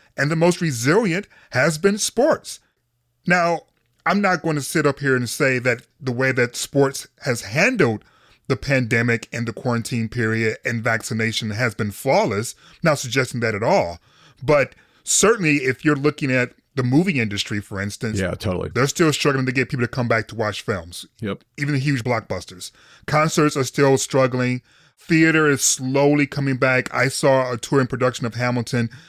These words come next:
Speaker 1: It was maybe three quarters full. Everyone's wearing masks. People are still hesitant. But when I go to see the Braves, or when I go see the Suns, or if I go to a Lakers game,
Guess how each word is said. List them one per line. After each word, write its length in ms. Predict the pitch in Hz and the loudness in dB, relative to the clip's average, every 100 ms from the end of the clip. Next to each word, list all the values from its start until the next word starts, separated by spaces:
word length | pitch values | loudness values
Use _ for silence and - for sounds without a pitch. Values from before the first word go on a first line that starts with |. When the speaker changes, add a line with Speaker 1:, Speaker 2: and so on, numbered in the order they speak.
| - - _ | -20 -20 _
Speaker 1:
It 160 | 214 220 | -4 -2
was 160 | 202 | 0
maybe 160 | 202 180 | 0 -4
three 320 | - 156 160 | -2 2 2
quarters 460 | - 165 160 156 - | 0 0 0 0 -4
full. 380 | - 156 156 | 0 4 4
Everyone's 440 | 147 139 139 139 127 | 4 0 0 -2 0
wearing 280 | 135 135 131 | 0 2 2
masks. 440 | 127 135 131 - | 2 2 -2 -6
People 300 | - 135 135 | -6 -2 -2
are 40 | |
still 240 | 123 139 120 | -2 -2 0
hesitant. 500 | 123 123 117 135 135 _ - - | 0 -2 0 -2 -2 _ -20 -4
But 120 | 113 | 0
when 160 | 120 127 | 2 2
I 100 | 139 | 2
go 220 | 139 139 | 4 2
to 120 | 139 | 2
see 280 | 123 - 151 | -4 -2 0
the 140 | 135 120 | 0 0
Braves, 640 | 127 151 156 123 127 - | 2 4 4 2 -2 -6
or 240 | 135 123 123 | 0 2 2
when 140 | 123 | 2
I 100 | 123 | 0
go 220 | 123 131 127 | 2 2 2
see 440 | - 139 127 123 - - - | 0 2 2 0 -6 -20 -12
the 100 | 113 | -2
Suns, 540 | 107 - 170 135 117 117 | 2 4 4 4 0 2
or 140 | 120 | 2
if 100 | 120 | 2
I 60 | 123 | 2
go 180 | 127 127 | 2 2
to 200 | - 127 | 0 2
a 20 | |
Lakers 400 | 135 160 139 113 | 2 2 2 0
game, 340 | 123 107 104 | -2 -2 -4